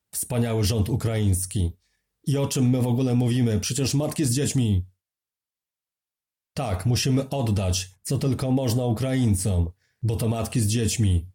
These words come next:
I do tego ściga je Putin. Tak po prostu trzeba, to oczywiste.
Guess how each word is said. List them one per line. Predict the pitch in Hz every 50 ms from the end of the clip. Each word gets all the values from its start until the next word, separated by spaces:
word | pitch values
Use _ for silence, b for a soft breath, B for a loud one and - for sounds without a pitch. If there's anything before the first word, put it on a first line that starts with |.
| _ _ _ _ _ _ _ -
I | - 131
do | 113 131 117
tego | - 127 117 127 120
ściga | - - - - - 147 123 131 120
je | 117 113
Putin. | 95 - 135 127 - - 107 104 92 85 82 87 - _ _ _ _ _ _ _ _ _ _ -
Tak | - 127 127 -
po | - 127 -
prostu | 139 131 127 - - - 120
trzeba, | - - - 147 131 113 104 101 95
to | - 123
oczywiste. | 117 107 - 135 117 123 117 98 - - - 113 98 90 87 80